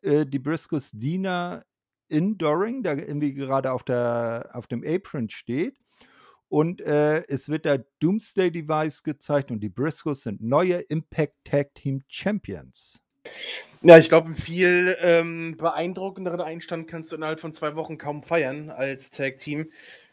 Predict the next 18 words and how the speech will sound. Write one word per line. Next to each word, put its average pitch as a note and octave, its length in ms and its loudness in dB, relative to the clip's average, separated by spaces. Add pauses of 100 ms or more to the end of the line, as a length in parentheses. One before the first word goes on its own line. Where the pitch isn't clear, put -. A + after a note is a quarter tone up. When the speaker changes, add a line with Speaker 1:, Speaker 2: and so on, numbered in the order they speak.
(100)
Speaker 2:
Ähm, C3+ 640 2
klar, C#3 180 2
die C3 80 -4
Briscoes C3+ 360 -8
natürlich C#3 460 -8
mit D3+ 160 -6
dem C#3 400 -6
entsprechenden C#3+ 560 -4
Prestige, D3 760 -6
zwölffache D#3+ 920 -2
Ring D3+ 160 -6
of D3 140 -8
Honor D#3 200 -6
Tag D#3+ 200 -4
Team E3 120 -10
Champions, D#3+ 400 -8
glaub D3+ 220 -2
ich. D#3+ 180 -2